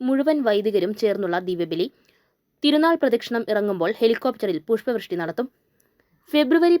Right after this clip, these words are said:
പത്തിന് വിവിധ സമുദായങ്ങളിൽ നിന്നുള്ള അമ്പെഴുന്നള്ളിപ്പ്. രാത്രി എട്ടിന് ടൗൺ അമ്പ് പ്രദക്ഷിണം. ഫെബ്രുവരി പന്ത്രണ്ടിന് പ്രവാസി അമ്പുണ്ടായിരിക്കും. ഫെബ്രുവരി പതിനഞ്ച്, പതിനാറ് തീയതികളിൽ എട്ടാമിടവും വിവിധ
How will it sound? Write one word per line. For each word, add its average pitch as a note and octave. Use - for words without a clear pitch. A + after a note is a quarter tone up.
പത്തിന് G#3+
വിവിധ A3
സമുദായങ്ങളിൽ B3+
നിന്നുള്ള F#3
അമ്പെഴുന്നള്ളിപ്പ്. F3+
രാത്രി G3
എട്ടിന് G3+
ടൗൺ A3
അമ്പ് A3+
പ്രദക്ഷിണം. F3+
ഫെബ്രുവരി D#4
പന്ത്രണ്ടിന് A3
പ്രവാസി A#3
അമ്പുണ്ടായിരിക്കും. G3
ഫെബ്രുവരി D#4+
പതിനഞ്ച്, B3+
പതിനാറ് A#3+
തീയതികളിൽ G3+
എട്ടാമിടവും A3+
വിവിധ G#3